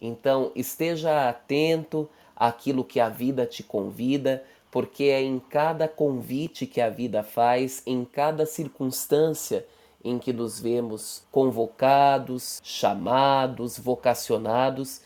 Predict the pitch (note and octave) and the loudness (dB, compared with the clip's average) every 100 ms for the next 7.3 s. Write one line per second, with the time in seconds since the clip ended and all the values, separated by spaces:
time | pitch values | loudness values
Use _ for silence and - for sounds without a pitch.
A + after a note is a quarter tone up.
0 | - _ - C3 C#3 - C3 B2+ B2 B2+ | -20 _ -6 -4 -4 -2 0 0 2 4
1 | B2 B2 B2+ - C3 C3 A2 G#2 F#2+ - | 2 0 -8 -4 -2 0 2 2 0 -8
2 | - - G#2 A2+ B2 A2+ A2+ - - A#2+ | -20 -18 -6 2 2 2 -4 -4 -2 0
3 | A2 A2 A2+ A2 A2+ G#2+ G#2 G2 F#2+ G#2+ | 0 0 -2 -2 -4 -4 -6 -8 -4 0
4 | B2+ C#3+ D#3 D#3 _ _ - G#2+ A2 A2 | 2 2 0 -4 _ _ -12 -8 -4 -4
5 | A2 - A2+ A2+ G#2+ G#2+ G#2+ - - A#2 | -4 -10 -10 -10 -8 -8 -10 -14 -14 -14
6 | - A2+ G#2+ G#2 G2+ G2+ F#2+ A#2 C3 C#3 | -8 -8 -6 -8 -6 -8 -6 -2 0 0
7 | C3 C3+ | -4 -10